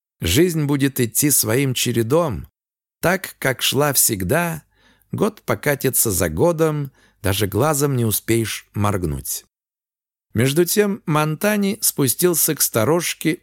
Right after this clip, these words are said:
медленно, словно нехотя. «Ага, его тоже сморил сон», думает Барнаба. Отчего он не ушёл спать раньше? Ясное дело,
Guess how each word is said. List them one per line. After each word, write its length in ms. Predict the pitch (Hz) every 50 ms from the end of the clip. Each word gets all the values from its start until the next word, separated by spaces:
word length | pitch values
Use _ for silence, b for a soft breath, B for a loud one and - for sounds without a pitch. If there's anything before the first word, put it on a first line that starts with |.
| _ _
медленно, 680 | - 101 131 160 170 165 165 165 165 165 160 160 160 -
словно 540 | - - - 98 123 139 139 127 127 135 - - _
нехотя. 600 | 95 90 78 - - - - - - - - - _ _ _ _ _ _ _ _ _ _ _
«Ага, 520 | - 95 123 120 110 101 87 78 67 - b b b b b b b
его 240 | 82 98 135 165
тоже 400 | 165 - _ - 190 185 160 170
сморил 460 | 151 - - 147 139 139 139 135 131 120
сон», 480 | - - - 151 117 85 71 67 - - _ _
думает 480 | - 98 113 117 110 98 92 87 - -
Барнаба. 680 | 80 90 117 120 110 87 76 71 71 69 69 65 - - _ _ _ _ _ _ _ _ _ _
Отчего 480 | - 78 76 - - - 120 127 160 175
он 180 | 170 165 160
не 80 | 151 151
ушёл 340 | 151 135 - - 160 160 135
спать 360 | - - - 151 143 - -
раньше? 600 | 170 185 156 107 82 73 - - - 62 - - _ _ _ _ _ _ _ _ _ _ _
Ясное 440 | - 113 147 139 - - 139 139
дело, 460 | 139 131 156 175 160 113 82 69 -